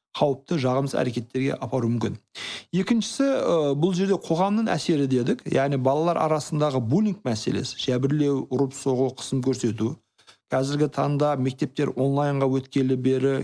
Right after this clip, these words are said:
кибербуллинг деген түсінік пайда болды. Яғни әлеуметтік желіде, интернет ортада белгілі бір баланы ортаға алып, оған тиісу, оны жамандау, оны боқтау әрекеттерін жасау. Бұл психикасы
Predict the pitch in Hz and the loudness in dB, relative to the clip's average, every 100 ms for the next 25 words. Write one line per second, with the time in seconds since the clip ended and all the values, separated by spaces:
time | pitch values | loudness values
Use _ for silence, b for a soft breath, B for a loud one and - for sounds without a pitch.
0 | - - 165 165 135 143 131 113 - - | -6 -2 0 2 2 2 0 -2 -2 -2
1 | 104 107 - _ _ - - 123 - 113 | -2 -4 -10 _ _ -12 -6 -6 -2 -2
2 | 107 107 104 110 147 185 _ _ _ - | 0 2 2 2 -2 -4 _ _ _ -2
3 | 117 120 135 131 131 127 127 110 120 117 | 0 2 2 2 0 -2 -4 0 0 0
4 | 120 147 165 165 - 127 135 127 123 113 | 0 0 2 0 0 -2 -2 0 -2 -2
5 | 120 117 - 110 123 156 151 120 123 123 | -4 -4 -4 -2 0 0 0 0 0 2
6 | 131 123 113 113 117 117 120 160 - _ | 0 0 0 0 0 0 0 -2 -4 _
7 | _ _ _ _ - 165 160 143 120 113 | _ _ _ _ -2 0 0 0 0 0
8 | 151 160 151 - _ - 131 139 135 156 | 2 2 0 -4 _ -2 0 2 2 0
9 | 151 - - 151 110 - 151 190 220 131 | -2 -4 -2 -2 -2 -2 -2 -4 -2 0
10 | 143 131 117 139 127 113 113 139 143 131 | 0 0 0 0 0 0 0 0 2 0
11 | 131 113 113 131 - 110 135 - _ _ | 0 0 -2 -2 -4 -2 -2 -4 _ _
12 | - 131 127 135 127 117 107 - 98 _ | -4 -2 -2 -2 -2 -2 -2 -4 -10 _
13 | _ _ _ _ _ - 175 - - 202 | _ _ _ _ _ -4 -4 -4 -2 -2
14 | 185 185 180 - | 0 0 0 0